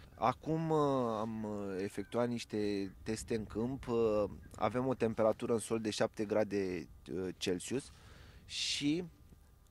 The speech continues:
ne gândeam să intervenim în premieră cu semănatul înainte de întâi aprilie, pentru că,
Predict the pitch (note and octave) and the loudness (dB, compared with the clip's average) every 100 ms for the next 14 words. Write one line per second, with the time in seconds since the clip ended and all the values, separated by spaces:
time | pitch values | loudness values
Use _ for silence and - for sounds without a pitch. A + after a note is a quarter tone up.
0 | - - B2+ C#3 C#3 A#2 B2+ D3+ C#3 C#3 | -18 -4 0 2 4 8 8 8 2 4
1 | B2 B2 A2+ G#2+ G2+ G2 G#2 - - - | 6 6 6 4 2 0 -2 -6 -12 -8
2 | A#2 A2 A#2 G#2 A2+ C3+ B2 A2+ A#2 G#2+ | -6 0 0 0 0 0 -4 -2 -2 0
3 | A2+ A#2+ G#2 - - G#2+ G#2 A#2 A2+ G#2 | 2 2 2 -2 -2 0 4 2 2 -2
4 | F#2 F2+ A2 A#2 C#3+ C#3 A2+ G#2+ G2+ G#2 | -4 0 2 2 2 2 4 2 2 4
5 | G#2 - F#2+ F2+ G2+ D3 - - - - | 4 2 -2 0 -2 -2 -10 -20 -20 -20
6 | - - B2+ A#2 A#2 B2+ C3+ | -8 -2 -2 -2 -2 0 0